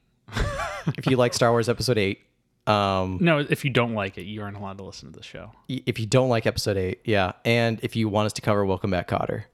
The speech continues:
Speaker 2: Yes.
Speaker 1: All of those things, then I apologize. But
Speaker 2: Uh,
Speaker 1: if
Speaker 2: you,
Speaker 1: you're
Speaker 2: you're taking a risk,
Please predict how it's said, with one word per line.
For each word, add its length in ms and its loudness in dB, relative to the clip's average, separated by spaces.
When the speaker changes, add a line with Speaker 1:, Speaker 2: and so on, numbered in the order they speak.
Speaker 2:
Yes. 420 -10
Speaker 1:
All 200 6
of 80 2
those 240 2
things, 600 0
then 500 0
I 100 2
apologize. 760 -2
But 300 6
Speaker 2:
Uh, 80 -8
Speaker 1:
if 100 -4
Speaker 2:
you, 60 0
Speaker 1:
you're 100 4
Speaker 2:
you're 140 2
taking 260 4
a 80 4
risk, 340 2